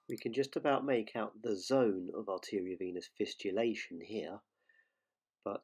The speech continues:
our interventional neuroradiology colleagues,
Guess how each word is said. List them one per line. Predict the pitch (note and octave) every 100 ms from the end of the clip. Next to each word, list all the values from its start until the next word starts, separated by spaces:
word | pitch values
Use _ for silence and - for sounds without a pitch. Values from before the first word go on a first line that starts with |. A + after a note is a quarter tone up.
| -
our | A2+ G2+ G2
interventional | A2 G2+ - A2+ A2 - A2
neuroradiology | G2 G2 F#2 G2 A#2 G#2+ G#2 B2+ G#2+ F2+
colleagues, | - - F#2 F#2 F2+ -